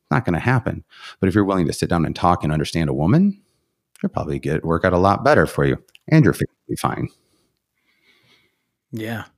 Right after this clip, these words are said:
Speaker 2: that's great. And just so, just so, you know, we can, I know, I know we, we gotta b-, wrap up here in a little bit, but to you, what is the, what is the difference between masculine and feminine? I, I feel like we've been talking about this the entire, the entire hour,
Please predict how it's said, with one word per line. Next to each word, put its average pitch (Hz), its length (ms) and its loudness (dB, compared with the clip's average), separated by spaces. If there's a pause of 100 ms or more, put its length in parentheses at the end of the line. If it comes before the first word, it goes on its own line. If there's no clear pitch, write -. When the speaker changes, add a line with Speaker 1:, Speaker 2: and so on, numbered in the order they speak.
(120)
Speaker 2:
that's 117 160 -8
great. 117 300 -8 (1300)
And 180 140 2
just 208 180 2
so, 233 300 2
just 185 200 0
so, 202 280 0
you 196 120 -4
know, 160 80 2
we 156 140 0
can, 160 220 -2
I 143 80 -2
know, 170 300 0
I 147 40 -4
know 160 100 2
we, 156 300 2
we 143 140 0
gotta 151 160 2
b-, 135 160 -2
wrap 135 260 2
up 135 160 2
here 123 160 2
in 110 60 2
a 107 60 -2
little 110 180 -2
bit, 104 240 -6
but 123 240 -2 (1400)
to 196 120 4
you, 247 220 8
what 226 220 6
is 240 140 2
the, - 80 -6
what 185 160 4
is 220 120 2
the 143 80 2
difference 160 300 2
between 127 380 0
masculine 110 440 -2
and 104 140 -10
feminine? 92 340 -8
I, 92 380 -4
I - 40 0
feel 160 160 2
like 135 120 -2
we've 131 140 -4
been 135 120 2
talking 127 300 2
about 117 160 4
this 123 160 0
the 113 160 2
entire, 120 720 0
the 113 100 -4
entire 117 460 0
hour, 104 580 2